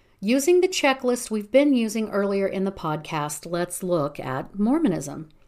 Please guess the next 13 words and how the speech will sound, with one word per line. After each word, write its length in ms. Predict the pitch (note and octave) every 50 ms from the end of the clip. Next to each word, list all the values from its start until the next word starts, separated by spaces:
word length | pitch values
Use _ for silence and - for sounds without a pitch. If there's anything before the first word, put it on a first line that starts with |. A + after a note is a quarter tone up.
| _ _ _ _ _ _ _ _ _ _ _ _ _ _ _
The 80 | - D4
group 300 | B3 - D4+ E4 E4+ F4
is 140 | F4+ F4+ -
focused 420 | - B3+ B3 B3 C4 B3+ - -
on 100 | G#3+ G3
a 80 | F#3+ F3
living 400 | F3+ F#3+ A3+ B3+ D4 D4 C#4+ C4+
leader 500 | A3+ G#3+ A3 A3 A3 G#3+ A3 A3 A3 -
or 240 | - G#3 G3+ G#3 G#3
a 60 | G3+
dead 300 | G3 G3 F#3+ G3 F#3 F#3
leader 360 | F3+ F3+ F3+ F3+ F#3 F#3 F#3
whom 380 | F3+ G3 F#3+ F#3+ F#3+ F#3+ F#3+